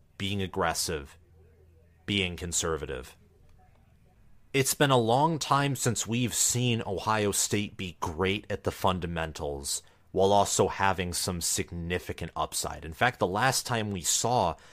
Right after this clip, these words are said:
an elite Ohio State defense, the last time that graced our eyes, was two thousand and nineteen, when Jeff Hafley was the defensive coordinator. And shout out to him, he is probably gonna get fired at Boston College, but we'll have to see.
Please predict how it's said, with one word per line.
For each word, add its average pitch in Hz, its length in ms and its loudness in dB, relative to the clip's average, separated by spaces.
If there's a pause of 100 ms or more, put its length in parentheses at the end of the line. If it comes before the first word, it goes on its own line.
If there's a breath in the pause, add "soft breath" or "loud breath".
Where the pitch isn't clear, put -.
(140 loud breath)
an 110 100 -2
elite 107 240 2
Ohio 95 320 2
State 82 340 -6
defense, - 680 -6
the 85 100 -6
last 95 300 -2
time 92 140 -4
that 87 260 -4
graced 95 420 -4
our 82 160 0
eyes, 92 340 0
was 98 200 -4
two 131 160 -2
thousand 120 420 0
and 90 140 -4
nineteen, 82 640 -6 (500 soft breath)
when 95 140 -2
Jeff 98 240 -2
Hafley 101 440 2
was 76 200 -6
the 82 100 -10
defensive 78 480 -8
coordinator. 76 540 -8 (580 soft breath)
And 110 300 2
shout 123 240 6
out 110 160 4
to 95 80 -4
him, 101 240 0
he 98 220 -2
is 95 180 0 (360)
probably 160 540 4
gonna 107 160 2
get 92 200 0
fired 80 360 2
at - 140 -10
Boston 73 420 -8
College, 64 480 -10
but 78 180 -6 (400 soft breath)
we'll 107 140 6
have 95 240 4
to - 80 -10
see. - 320 -6